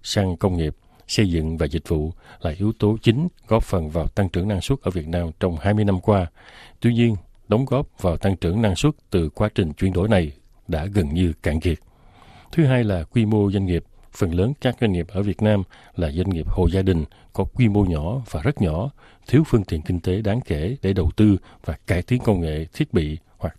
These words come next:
tổ chức hoặc sản xuất. Thứ ba là kỹ năng của người lao động. Trình độ học vấn thấp là một trong những yếu tố khiến Việt Nam gần đây được xác định là một trong những nước có năng suất lao động thấp nhất khu vực. Cho nên, nghiên cứu của cơ quan hợp tác quốc tế Nhật Bản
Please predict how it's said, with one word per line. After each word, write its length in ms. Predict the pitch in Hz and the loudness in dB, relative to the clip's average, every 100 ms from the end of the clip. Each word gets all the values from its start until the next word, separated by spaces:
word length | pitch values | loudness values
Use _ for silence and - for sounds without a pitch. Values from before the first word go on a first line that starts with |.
| - | -4
tổ 140 | 85 | -2
chức 140 | - 147 _ _ | 0 -2 _ _
hoặc 240 | - - | -10 -8
sản 180 | - 85 | -4 -2
xuất. 200 | - 147 - - _ _ _ _ _ _ - | 0 0 -2 -20 _ _ _ _ _ _ -4
Thứ 100 | 147 | 0
ba 220 | 127 120 | 2 2
là 100 | 98 | 2
kỹ 220 | - 107 | -2 -2
năng 200 | 127 117 | 0 -2
của 120 | 98 | 0
người 140 | 120 95 | 2 2
lao 120 | 92 | 2
động. 240 | 90 80 90 _ _ - - | 2 -2 -6 _ _ -20 -6
Trình 140 | 104 | -2
độ 100 | 90 | 0
học 160 | 87 90 | 0 0
vấn 140 | 107 | -4
thấp 360 | 139 - - - | -2 -4 -4 -4
là 140 | 95 | -4
một 160 | 85 82 - | -2 0 0
trong 120 | 104 | 0
những 100 | 90 | -2
yếu 100 | 117 | -2
tố 320 | - 110 147 160 | 0 0 0 -2
khiến 180 | 110 120 | -2 -2
Việt 180 | 95 | -2
Nam 200 | 95 92 | -2 -2
gần 160 | 85 76 | -2 -4
đây 140 | 87 | -4
được 160 | 87 - | -4 -2
xác 180 | - 127 | -4 -2
định 160 | 87 | -4
là 220 | 78 82 73 | -6 -8 -6
một 320 | 80 82 - | -2 0 0
trong 140 | 98 | -2
những 120 | 82 | 0
nước 140 | 104 160 - - - | 2 2 0 -20 -14
có 180 | - 95 | -4 -2
năng 240 | 98 95 71 | 0 -2 -2
suất 260 | 131 131 | -4 -2
lao 120 | 98 | -2
động 240 | 85 76 78 - | -2 -4 -8 -6
thấp 200 | - - | -4 0
nhất 100 | 147 | -2
khu 140 | - 117 | 2 4
vực. 180 | 90 - - _ - - _ | 4 -2 -10 _ -20 -20 _
Cho 120 | 117 | 4
nên, 220 | 123 117 98 | 4 4 2
nghiên 200 | 110 104 | 2 2
cứu 340 | - 110 139 - | 2 -2 0 -2
của 140 | 92 | -2
cơ 220 | 90 113 | 0 0
quan 300 | 98 107 95 | 0 2 0
hợp 200 | 82 85 | -2 -4
tác 120 | - 98 | -4 -2
quốc 140 | 117 - | -4 -2
tế 140 | 107 | -2
Nhật 200 | 117 98 | -2 -4
Bản 200 | 92 78 | -4 -6